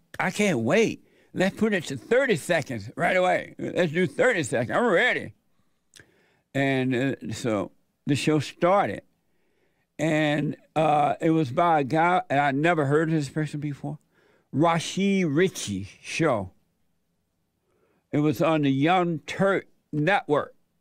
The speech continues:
Young Turks Network. And the show was called Indisputable.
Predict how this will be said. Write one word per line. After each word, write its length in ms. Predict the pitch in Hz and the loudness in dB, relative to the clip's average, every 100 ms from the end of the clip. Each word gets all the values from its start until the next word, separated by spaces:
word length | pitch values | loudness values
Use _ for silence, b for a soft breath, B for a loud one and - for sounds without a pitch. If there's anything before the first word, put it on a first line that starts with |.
| _ _ - | _ _ -4
Young 280 | 143 165 156 | 0 0 -2
Turks 680 | - 196 - - - - _ _ _ | -2 0 -2 -8 -16 -16 _ _ _
Network. 840 | 151 160 - 135 131 - - - - _ _ _ _ _ _ _ _ _ _ _ _ _ _ | 0 0 0 0 0 -4 -14 -20 -20 _ _ _ _ _ _ _ _ _ _ _ _ _ _
And 180 | 143 156 | -2 0
the 60 | 156 | 0
show 240 | - 190 | 2 2
was 180 | 175 151 | 2 0
called 360 | - 165 151 - | 0 2 2 0
Indisputable. 1000 | 170 165 151 - - 160 160 110 85 | -2 -2 -4 -4 -6 0 0 0 -4